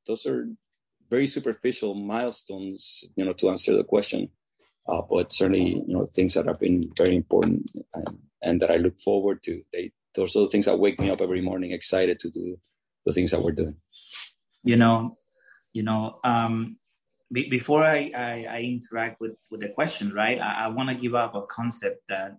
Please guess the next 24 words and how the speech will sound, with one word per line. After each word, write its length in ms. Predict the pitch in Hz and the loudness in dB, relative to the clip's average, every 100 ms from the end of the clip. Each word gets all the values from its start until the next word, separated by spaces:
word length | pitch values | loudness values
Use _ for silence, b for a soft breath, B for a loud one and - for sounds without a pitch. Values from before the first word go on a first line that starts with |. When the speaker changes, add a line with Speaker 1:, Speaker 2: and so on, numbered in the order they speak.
| _ | _
Speaker 2:
um, 400 | 107 104 101 104 - _ _ _ - _ _ | -6 -4 -4 -8 -18 _ _ _ -20 _ _
it's 440 | - - 120 101 - | -10 -6 -6 -6 -2
been 200 | 131 143 | 4 6
in 60 | |
my 140 | 123 110 | 6 4
mind 400 | 110 117 120 107 | 4 4 2 0
since 420 | - 101 101 - - - | -4 -4 -6 -8 -10 -4
my 120 | 107 | -4
first 380 | 101 113 117 - | -2 0 0 0
day 160 | 104 98 | 0 0
here 220 | 101 101 | -2 -4
at 180 | 98 _ | -6 _
this. 380 | 113 101 - - B B B B B _ _ | 0 0 -4 -16 B B B B B _ _
Um, 540 | 113 110 113 110 104 - _ _ _ _ _ _ - | 2 2 2 -2 -6 -8 _ _ _ _ _ _ -4
you 180 | 160 | 0
know, 280 | 147 107 104 _ _ | 0 -2 -8 _ _
um, 520 | 131 131 123 120 - - _ _ _ _ - _ _ | -4 -2 0 -2 -6 -14 _ _ _ _ -20 _ _
back 260 | 123 143 180 | -2 0 4
in 360 | 175 165 151 | 8 8 6
the 120 | 139 | 4
two 200 | 131 175 | 2 0
thousands, 720 | 165 135 107 107 92 - - _ - - | 2 0 0 -2 -8 -10 -18 _ -10 -2
uh, 360 | 110 104 107 104 | 2 4 4 2
BlackBerry 840 | 104 123 131 - 120 107 98 - | 2 0 0 -4 -4 -4 -10 -14